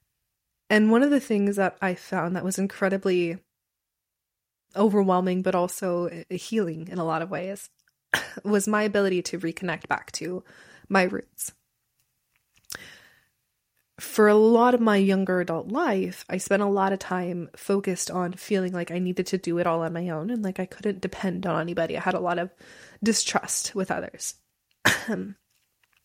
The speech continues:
But luckily,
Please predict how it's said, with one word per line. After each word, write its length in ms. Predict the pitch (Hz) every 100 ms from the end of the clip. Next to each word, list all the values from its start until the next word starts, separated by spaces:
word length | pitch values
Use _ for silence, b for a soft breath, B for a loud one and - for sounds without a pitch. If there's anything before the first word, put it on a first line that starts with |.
| - B B B B B B B _ _ _ _ _ _ _
But 200 | 262 -
luckily, 560 | 294 349 220 196 165